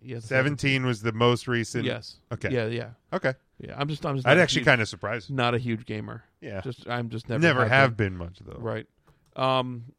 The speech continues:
Speaker 1: Michael asks, "What should be the headlining match for WrestleMania thirty-four?"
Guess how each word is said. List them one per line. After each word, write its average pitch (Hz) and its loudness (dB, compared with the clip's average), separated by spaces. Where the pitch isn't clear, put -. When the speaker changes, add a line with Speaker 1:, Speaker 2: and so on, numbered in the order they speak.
Speaker 1:
Michael 131 0
asks, - -2
"What 131 0
should 139 -8
be 135 4
the 127 -2
headlining 135 0
match 135 2
for 139 -2
WrestleMania 123 -4
thirty-four?" 123 -8